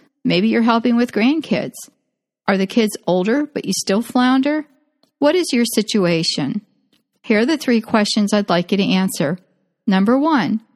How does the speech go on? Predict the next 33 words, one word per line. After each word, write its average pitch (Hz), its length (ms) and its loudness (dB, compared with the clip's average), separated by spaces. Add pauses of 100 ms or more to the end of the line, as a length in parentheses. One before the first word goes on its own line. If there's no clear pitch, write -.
(220)
do - 100 0
you 453 120 4
have 277 260 0
help 226 420 0
in 214 140 2
the 196 60 0
form 196 280 -2
of 185 140 0
a 170 40 -2 (120)
spouse 269 320 0 (220)
or 233 200 -2
older 190 260 0
kids? - 380 -6 (480)
I'm 170 80 -2
not 226 200 0
talking 240 300 0
about 233 220 0
full-time 202 460 0
help 190 320 0
here. 180 180 0
I'm 185 140 0
just 202 240 -4
talking 202 300 0
about 185 260 0
someone 226 320 2
that 170 180 -4
can 254 340 0
help 220 280 0
you 196 140 2
out 175 160 2
at 165 100 -6
different 180 380 -4
times. 170 500 -4